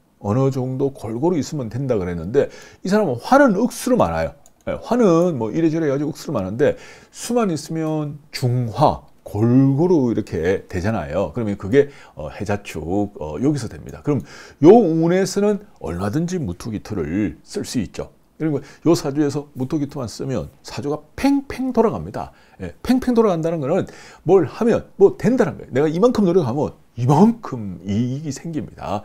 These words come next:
근데 운이 안 좋을 때는 내가 이때만큼 노력했는데 실제로 얻어지는 건 요거밖에 없죠.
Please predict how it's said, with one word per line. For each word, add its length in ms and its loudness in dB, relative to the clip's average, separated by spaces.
근데 260 0
운이 240 0
안 120 0
좋을 160 -4
때는 220 -4
내가 160 10
이때만큼 580 4
노력했는데 680 -2
실제로 440 2
얻어지는 360 0
건 120 -4
요거밖에 420 -4
없죠. 280 -10